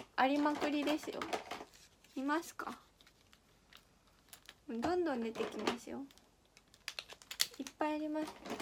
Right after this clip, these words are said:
数えきれないぐらいあります。ほら。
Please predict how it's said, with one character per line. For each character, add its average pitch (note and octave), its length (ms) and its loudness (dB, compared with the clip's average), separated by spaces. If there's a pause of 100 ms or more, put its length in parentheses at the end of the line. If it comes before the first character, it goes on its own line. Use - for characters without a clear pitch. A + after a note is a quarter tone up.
(600)
数 C#4+ 240 6
え E4 140 6
き - 120 4
れ F#4+ 180 8
な D#4 120 4
い C4+ 80 2
ぐ C#4+ 100 2
ら C#4+ 140 4
い - 20 0
あ A#3 80 0
り A3+ 100 -2
ま A3+ 220 -2
す。 - 420 -14 (400)
ほ C4 60 -6
ら。 A#3 160 -2